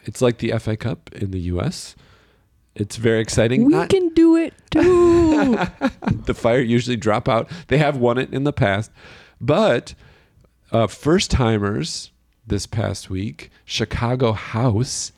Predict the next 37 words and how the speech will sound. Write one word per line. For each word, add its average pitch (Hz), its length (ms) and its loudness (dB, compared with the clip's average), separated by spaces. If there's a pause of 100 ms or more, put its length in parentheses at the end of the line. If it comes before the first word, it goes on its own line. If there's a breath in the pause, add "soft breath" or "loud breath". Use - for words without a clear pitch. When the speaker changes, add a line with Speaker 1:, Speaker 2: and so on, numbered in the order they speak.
(140)
Speaker 1:
A 113 240 2
C. 117 720 -4
Speaker 2:
Chicago 208 560 -6
House 233 540 -6
A 180 160 -4
C. 110 500 -4 (100)
Speaker 1:
W-, - 160 -14
uh, 110 80 2
won 117 400 2
against, 107 460 -2 (100)
I 110 40 -4
believe, 104 440 0
like, 98 380 -8
um, 82 320 -10 (400)
Bavarian 104 560 0
Football 117 380 -2
Club 123 300 -2
out 104 200 -6
of 92 400 -8
Wisconsin, 104 800 -8 (500 soft breath)
playing, 113 600 0 (180)
uh, 92 220 -4 (180)
just - 380 -6 (300)
nearby 113 420 -2
in 90 200 -10
Elmhurst. 98 640 -8 (340 loud breath)
And 120 160 -2
they 127 140 2
play 107 720 -6
in 107 100 -8
a 101 80 -6
week 156 540 -8
in 107 120 -12
the 104 100 -6
next 110 320 -10
round 98 280 -8
against 87 560 -14